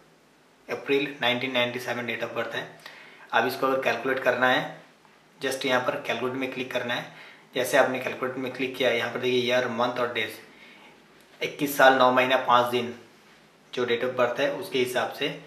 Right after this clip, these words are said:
इस आदमी का उम्र जो है इक्कीस साल नौ महीना पाँच दिन।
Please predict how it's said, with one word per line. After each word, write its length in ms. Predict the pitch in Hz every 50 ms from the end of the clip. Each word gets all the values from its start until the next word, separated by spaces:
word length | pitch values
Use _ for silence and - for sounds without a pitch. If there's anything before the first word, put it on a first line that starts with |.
| - - - _ - - _ _ - _ -
इस 180 | - - - -
आदमी 300 | 156 117 117 117 120 123
का 100 | 120 127
उम्र 200 | 123 120 123 123
जो 180 | 120 - 127 117
है 240 | 117 143 - - 135
इक्कीस 280 | 123 - - 139 - -
साल 140 | 135 127 127
नौ 160 | 117 113 117
महीना 200 | 120 120 123 123 - -
पाँच 220 | 117 120 117 117
दिन। 240 | 120 131 147 - -